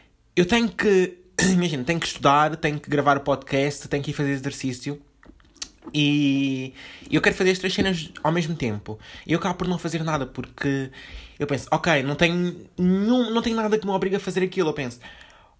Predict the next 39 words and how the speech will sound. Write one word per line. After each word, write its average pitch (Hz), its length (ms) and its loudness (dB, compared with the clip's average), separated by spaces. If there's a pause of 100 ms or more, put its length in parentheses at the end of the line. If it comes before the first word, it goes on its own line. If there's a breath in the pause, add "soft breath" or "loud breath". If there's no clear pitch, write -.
(180)
"Ahm, 131 520 -2
pronto, 208 180 -4
tenho 131 120 -8
que - 60 -16
fazer 110 120 -4
estas 117 220 -6
três 127 200 -6
merdas, 160 500 -2
não 123 120 -6
sei 120 180 -6
qual 123 240 0
é 123 40 0
que 123 80 -10
eu 120 40 -6
vou 120 120 -4
fazer 123 260 -2
primeiro." 139 580 0
Fico, 147 260 -8
no 147 160 -2
tempo 175 300 0
que - 80 -8
eu - 20 -6
fico 165 200 -4
a - 20 -10
pensar 156 240 -2
qual 120 140 0
delas 123 180 -2
é 131 60 -10
que 123 40 -10
eu 131 40 -6
vou 135 80 -2
fazer 135 220 -6
primeiro, 147 420 0
como 123 160 -4
é 117 40 -2
que 117 80 -8
eu 120 40 -4
vou 120 100 -2
fazer, 147 420 -2